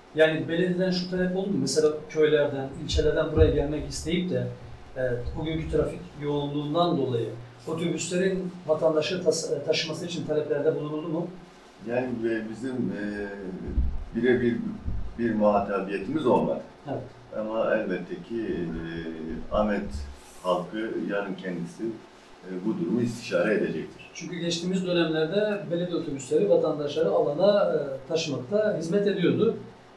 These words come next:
Speaker 1: E, bu yıl belediyenin böyle bir, e, girişim oldu mu size karşı?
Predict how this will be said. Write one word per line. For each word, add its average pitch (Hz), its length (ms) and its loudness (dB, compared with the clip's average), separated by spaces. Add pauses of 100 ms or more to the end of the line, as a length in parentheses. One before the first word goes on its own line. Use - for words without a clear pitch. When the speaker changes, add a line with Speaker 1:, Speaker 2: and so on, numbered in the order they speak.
(160)
Speaker 1:
E, - 20 -8 (160)
bu 180 60 -4
yıl 180 240 0 (160)
belediyenin 214 500 8
böyle 160 220 2
bir, 151 160 2
e, 135 100 -4 (480)
girişim 151 360 -4
oldu 135 160 -2
mu 135 60 -6
size 131 340 -4
karşı? 131 320 -4